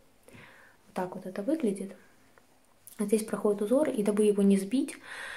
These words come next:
каким-то образом, здесь укороченные ряды не провязываются. Вот. Хотя, я думаю, если бы вязать каким-то другим узором, например, платочной вязкой или лицевой гладью, то эти укороченные ряды легко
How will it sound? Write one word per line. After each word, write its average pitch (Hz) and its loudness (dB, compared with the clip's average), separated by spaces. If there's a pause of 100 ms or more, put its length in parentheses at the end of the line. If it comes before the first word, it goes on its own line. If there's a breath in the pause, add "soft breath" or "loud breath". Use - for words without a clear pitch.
(140 loud breath)
каким-то 233 4
образом, 214 0
здесь 247 2
укороченные 196 -2
ряды 185 -2
не 196 2
провязываются. 185 -6 (380 loud breath)
Вот. 185 0
Хотя, 208 0
я 240 6
думаю, 214 2
если 196 -4
бы 180 -2
вязать 180 -2
каким-то 180 -4
другим 233 -2
узором, 262 4
например, 185 0
платочной 262 -2
вязкой 240 0
или 196 -4
лицевой 220 0
гладью, 220 0
то 254 2 (300)
эти 202 -6
укороченные 196 -2
ряды 190 2
легко 208 -2